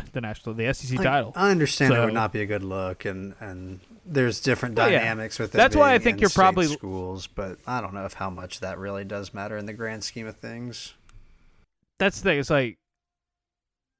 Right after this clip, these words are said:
Speaker 1: I, <sighs> you know, that's why you may, like,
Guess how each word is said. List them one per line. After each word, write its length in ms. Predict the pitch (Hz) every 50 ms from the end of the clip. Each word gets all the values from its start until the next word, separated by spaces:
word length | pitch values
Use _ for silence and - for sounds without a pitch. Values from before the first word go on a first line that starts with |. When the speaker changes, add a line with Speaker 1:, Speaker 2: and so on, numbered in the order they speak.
| _ _ _ _ _ -
Speaker 1:
I, 140 | 139 131 - _ _ _ _ _ _ -
<sighs> 60 | - - - - - - - - _ _ _ -
you 100 | 175 156
know, 380 | 147 143 139 135 131 127 123 - _ _ _ _ _ _ _ _ _ _ -
that's 200 | 139 147 151 -
why 140 | 185 185 170
you 140 | 170 156 147
may, 220 | 143 143 147 143
like, 240 | 120 139 131 123 113